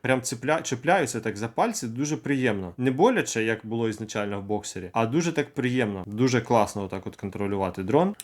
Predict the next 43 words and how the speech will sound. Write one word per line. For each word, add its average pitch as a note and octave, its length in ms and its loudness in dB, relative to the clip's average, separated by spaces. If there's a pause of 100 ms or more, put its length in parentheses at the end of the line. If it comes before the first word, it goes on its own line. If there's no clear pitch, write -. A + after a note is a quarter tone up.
(100)
Мені A2+ 180 2
це A2+ 160 -2
дуже A#2+ 340 2
подобається. G#2+ 600 0
Але C#3 220 2
все F3 180 -2
ж E3+ 80 -6
таки D#3+ 200 -4
з D#3 60 -6
приводу D#3+ 400 0
їхнього D#3+ 440 0
розміру E3 560 0
я C3+ 200 0
трішки D#3+ 460 -4
вагаюсь. A#2 560 -2
З G#2+ 100 -4
одної C#3+ 200 4
сторони E3 280 0
нібито E3 520 2
зручно, F3 600 0
а B2 100 2
з B2+ 80 0
іншої F#3+ 300 0
сторони E3 400 0
нібито E3 440 0
трішечки D#3 680 -4
якось C#3+ 420 -2
кучненько B2 560 2
себе A2+ 260 0
так A#2 200 0
відчуваю, D3+ 480 0
трішки B2+ 420 -2
зжата. G2+ 640 -2
На B2 80 4
боксері D3+ 400 0
якось C#3 260 -2
просторіше. D3 920 0
А C#3+ 80 2
тепер G3+ 420 0
до D3+ 160 0
самого D3+ 480 0
болючого. C3 720 0
Тумблери. B2 600 0